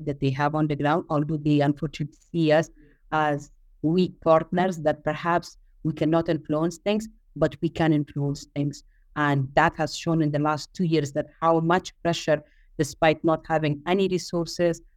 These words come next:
not being in our country, not having any agency, being scattered all around the globe, still we have managed to put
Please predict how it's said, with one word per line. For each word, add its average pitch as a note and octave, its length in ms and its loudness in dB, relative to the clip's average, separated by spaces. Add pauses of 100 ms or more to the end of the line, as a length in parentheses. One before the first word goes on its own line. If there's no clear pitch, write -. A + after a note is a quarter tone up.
(120)
not E3 260 2
being D#3+ 220 2
in D#3 100 -2
our D3 180 -2 (120)
country, F#3 560 0 (300)
not D#3 200 0
having D#3 320 -2
any D#3 180 0
agency, F3 680 0 (340)
being E3+ 220 2
scattered E3 520 -2
all E3 200 4
around D#3 280 2
the C#3+ 60 -4
globe, E3+ 280 2 (560)
still A#3+ 180 2
we G3 140 0
have D#3+ 120 0
managed E3+ 440 0
to D#3+ 80 -8
put E3+ 200 -4